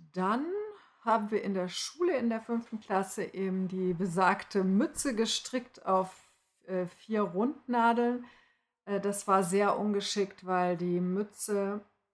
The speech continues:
eigentlich zu viele Maschen hatte für diese Rundnadeln. Die fielen dann da an den Enden immer runter und so. Es war, also ich bin mit dem Ding ewig nicht fertig geworden. Ich hab dann auch irgendwie so ein dreißig Zentimeter Bündchen gestrickt und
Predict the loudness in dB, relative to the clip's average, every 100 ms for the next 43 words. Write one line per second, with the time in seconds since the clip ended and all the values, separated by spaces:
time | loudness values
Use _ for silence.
0 | _ -2 -2 -4 -10 -16 -14 -6 -4 -2
1 | -2 -4 -8 -8 -8 -10 -8 -6 -6 -4
2 | -4 -2 -2 -2 0 0 0 -2 -4 -6
3 | -12 -6 -4 -2 -2 0 0 0 -2 -4
4 | -6 -8 -10 -8 -2 -2 -2 -4 -4 -4
5 | -4 -4 -10 -8 -6 -6 -6 0 0 0
6 | -8 -20 _ _ _ _ _ _ -12 -8
7 | -4 -2 0 2 0 0 0 -2 -4 -6
8 | -8 -10 -6 -6 -6 -12 -8 -2 0 0
9 | -4 -6 -4 -2 -2 -2 -2 -2 0 0
10 | -2 -4 -12 _ _ _ -4 -2 -2 -6
11 | -6 -4 -2 -2 0 -2 0 -2 -2 -4
12 | -4 -4 -6 -8 -8 -8 -8 -6 -6